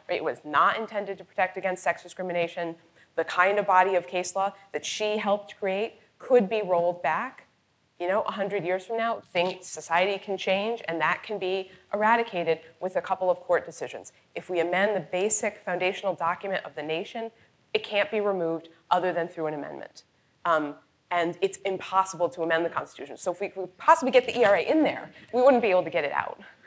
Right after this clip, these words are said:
Um, but you have to get through that first hurdle. Um, and, uh, I, I am fascinated by the question of, of whether an E R A would be a helpful thing. I, I, my own view would be, practically speaking, it's not clear to me legally what it would do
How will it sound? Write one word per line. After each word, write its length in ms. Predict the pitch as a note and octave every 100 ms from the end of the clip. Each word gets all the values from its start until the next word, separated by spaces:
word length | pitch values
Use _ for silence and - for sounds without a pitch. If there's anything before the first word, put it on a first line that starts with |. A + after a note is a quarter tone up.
| - - -
Um, 360 | F3 E3+ E3 D#3
but 140 | G3+
you 60 | A3
have 140 | G#3+
to 60 | G3+
get 180 | G#3 F#3
through 100 | G3+
that 180 | D3+ -
first 220 | C#3+ -
hurdle. 260 | C#3 A2+ - - _ -
Um, 320 | D#3+ C#3+ D3 -
and, 460 | F3 E3 D3 D3 - -
uh, 240 | D3+ C#3+ - _ _ G3
I, 120 | G#3 -
I 140 | A#3
am 200 | C4 A3 - - -
fascinated 640 | C#4 C4+ C#4+ B3 G#3 F#3
by 160 | F3+ F3
the 80 | D#3
question 540 | D3 D3+ - G#3 A3 - _ _ -
of, 420 | F3 E3+ D#3+ D#3 -
of 220 | E3+ D#3+
whether 380 | D#3+ E3 E3+ E3
an 120 | E3
E 120 | E3+ D#3+
R 120 | D#3
A 160 | D3+
would 220 | D3+ D#3+ D3
be 120 | D3
a 40 |
helpful 380 | C#3 D3+ - C3+
thing. 340 | C#3 D#3 E3 - _ _ -
I, 80 | E3+ - -
I, 140 | G3
my 260 | G#3+ G3 F#3+
own 260 | G#3 B3
view 220 | A#3 B3
would 180 | C4 G3+
be, 260 | G#3 G3 G3 -
practically 540 | - G#3 G#3 C4 G#3+ G#3
speaking, 420 | - F#3+ A3+ G#3
it's 140 | F3+
not 240 | G3 G3 -
clear 160 | G3+
to 140 | G3 G3
me 240 | F3+ F3 -
legally 680 | D#3+ F3 F#3+ F#3+ G#3 G#3+ G#3+
what 260 | E3 F3+ F3+
it 100 | F3+
would 180 | E3
do 360 | C#3 E3 D#3+ F3+